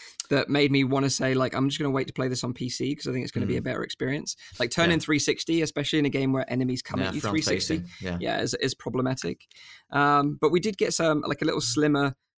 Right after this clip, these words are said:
Speaker 1: a glimmer of hope, uh, from a guy called Wario sixty-four <laughs> on, on, on Twitter.
Speaker 2: Okay.
Speaker 1: Um, he actually, he, I don't think he's the real Wario, so, you know.
Speaker 2: Oh.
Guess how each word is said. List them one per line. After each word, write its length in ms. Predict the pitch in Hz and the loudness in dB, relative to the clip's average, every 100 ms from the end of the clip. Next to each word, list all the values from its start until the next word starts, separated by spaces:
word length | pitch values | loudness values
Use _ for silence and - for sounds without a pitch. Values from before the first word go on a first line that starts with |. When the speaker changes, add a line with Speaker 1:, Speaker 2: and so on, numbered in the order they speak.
| - | -8
Speaker 1:
a 60 | |
glimmer 340 | 123 165 185 156 | 2 2 6 6
of 120 | 143 | 4
hope, 320 | - 117 - - - | 2 0 -2 -12 -4
uh, 320 | 131 123 131 | -2 0 -2
from 240 | - 131 | -2 0
a 40 | 127 | 2
guy 180 | 131 135 | 2 0
called 280 | - 123 | 0 0
Wario 400 | 127 143 143 135 | 2 2 2 0
sixty-four 460 | - - - - 147 | -2 -6 -6 0 2
<laughs> 580 | 131 - - 240 220 - | 4 2 0 -8 -8 -2
on, 220 | 127 131 | -2 0
on, 120 | - - 151 | 0 0 2
on 160 | 139 | 2
Twitter. 460 | - 151 160 143 135 - 220 226 | 2 0 0 -4 -6 -6 -6 -4
Speaker 2:
Okay. 380 | 120 107 113 - | -4 -2 -4 -4
Speaker 1:
Um, 400 | 143 147 131 - _ | 0 0 -2 -6 _
he 220 | - 165 | 0 2
actually, 320 | - - 127 - | 2 0 -4 -10
he, 240 | - - - | -6 -4 2
I 60 | |
don't 140 | 160 185 | 2 2
think 120 | 180 | 2
he's 200 | 170 139 | 0 2
the 80 | 139 | 4
real 280 | 135 127 117 | 4 4 2
Wario, 480 | 104 113 - 139 | 0 0 0 -2
so, 280 | 135 120 117 - - | -4 -4 -6 -8 -12
you 80 | 147 | -10
know. 120 | 135 139 | -8 -8
Speaker 2:
Oh. 300 | 101 95 80 | -6 -6 -8